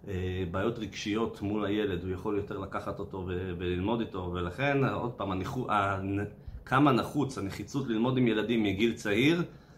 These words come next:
הרבה, הרבה, הרבה יותר נחוץ. במשך הדורות, באמת, אה, מה שנקרא, טיפלו בבעיה הזאת. עכשיו, אה,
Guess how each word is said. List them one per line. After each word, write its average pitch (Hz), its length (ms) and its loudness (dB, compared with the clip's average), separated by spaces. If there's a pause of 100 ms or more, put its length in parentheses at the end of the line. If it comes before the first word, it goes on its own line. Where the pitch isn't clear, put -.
(200)
הרבה, 92 320 0
הרבה, 143 200 4
הרבה 127 200 4
יותר 117 240 0
נחוץ. 156 760 0
במשך 135 360 0
הדורות, 156 440 0
באמת, 160 340 2
אה, 147 360 4
מה 147 120 2
שנקרא, 147 560 2 (460)
טיפלו 139 280 4
בבעיה 131 420 6
הזאת. 107 300 -2 (520)
עכשיו, 147 480 8 (1080)
אה, 85 380 -4